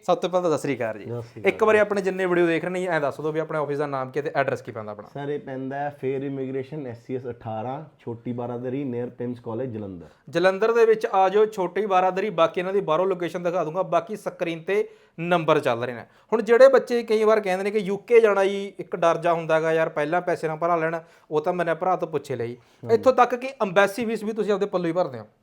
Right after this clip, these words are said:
Speaker 2: ਦੇਖੋ, ਤੁਹਾਨੂੰ ਸਾਫ਼ ਪਤਾ ਅੱਜ ਕੱਲ੍ਹ ਠੱਗੀ ਠੋਰੀ ਦਾ ਕਿੰਨਾ ਮਾਹੌਲ ਖਰਾਬ ਹੋਇਆ ਪਿਆ ਹੈ।
Speaker 1: ਹਾਂਜੀ।
Speaker 2: ਅਸੀਂ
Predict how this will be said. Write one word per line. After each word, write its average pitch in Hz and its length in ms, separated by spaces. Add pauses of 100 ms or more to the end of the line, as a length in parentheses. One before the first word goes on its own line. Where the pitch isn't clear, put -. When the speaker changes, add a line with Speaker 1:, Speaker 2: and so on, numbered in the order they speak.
Speaker 2:
ਦੇਖੋ, 180 360
ਤੁਹਾਨੂੰ 156 280
ਸਾਫ਼ 156 320
ਪਤਾ 147 280
ਅੱਜ 143 80
ਕੱਲ੍ਹ 151 180
ਠੱਗੀ 135 300
ਠੋਰੀ 131 280
ਦਾ 131 100
ਕਿੰਨਾ 127 460
ਮਾਹੌਲ 117 400
ਖਰਾਬ 120 380
ਹੋਇਆ 107 240
ਪਿਆ 110 160
ਹੈ। 110 120
Speaker 1:
ਹਾਂਜੀ। 123 340 (160)
Speaker 2:
ਅਸੀਂ 165 540